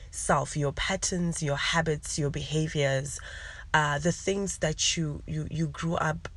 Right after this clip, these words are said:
being accustomed to, the things that you were taught growing up that might not work for you now that you're older.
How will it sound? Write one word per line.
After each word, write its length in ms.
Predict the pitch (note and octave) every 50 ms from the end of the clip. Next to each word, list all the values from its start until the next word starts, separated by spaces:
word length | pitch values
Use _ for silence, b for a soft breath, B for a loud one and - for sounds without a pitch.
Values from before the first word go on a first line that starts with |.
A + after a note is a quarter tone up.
| D3+ -
being 280 | D#3+ D3+ D#3 D3 C#3 C#3 -
accustomed 720 | B2 - - - E3+ - - - E3 D3+ D3 C#3 - -
to, 340 | - - - - C#3+ C3 B2+
the 120 | C3 D3 C#3
things 300 | - - E3 E3+ - -
that 260 | C#3 B2+ - - -
you 40 | C3
were 120 | C3+ C3+
taught 440 | - - - - E3+ E3+ E3+ - - -
growing 300 | - D#3 D3 D3 C#3+ -
up 240 | - C#3+ - - - B B B B B B B B B B
that 160 | E3 D#3+ -
might 240 | G3+ A#3 E4 - D#4+
not 220 | C#4 C4+ B3+ -
work 280 | F3 F3 F3 F#3 F3+ -
for 180 | - - G3+
you 180 | F3+ D#3+ E3 D3+
now 200 | D3 C#3+ C#3+ D3+
that 240 | D3+ C#3+ C3 - -
you're 160 | C#3+ C3+ - -
older. 640 | C#3 C#3 C#3 C#3 C#3 C3+ - C3+ - - - -